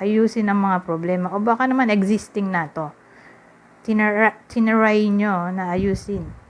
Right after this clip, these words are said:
Akala mo, wala na yung other person, pero andito pa pa rin pala. Patago yung connection nila. So, alin man sa dalawa,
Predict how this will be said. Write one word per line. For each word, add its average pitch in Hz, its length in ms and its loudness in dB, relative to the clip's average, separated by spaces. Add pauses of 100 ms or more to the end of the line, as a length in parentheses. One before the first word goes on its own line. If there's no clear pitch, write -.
(160)
Akala 202 400 0
mo, 165 480 0
wala 175 320 2
na 180 80 -2
yung 175 240 -4
other 165 240 -6
person, 156 640 -8
pero 180 240 -6
andito 180 400 -4
pa 175 160 -8
pa 165 160 -10
rin 160 160 -10
pala. 156 320 -12 (1300)
Patago 185 480 -2
yung 175 160 -4
connection 165 480 -8
nila. 165 400 -8
So, 175 240 -8
alin 180 480 -2
man 359 160 -2
sa 320 80 -2
dalawa, 392 560 -2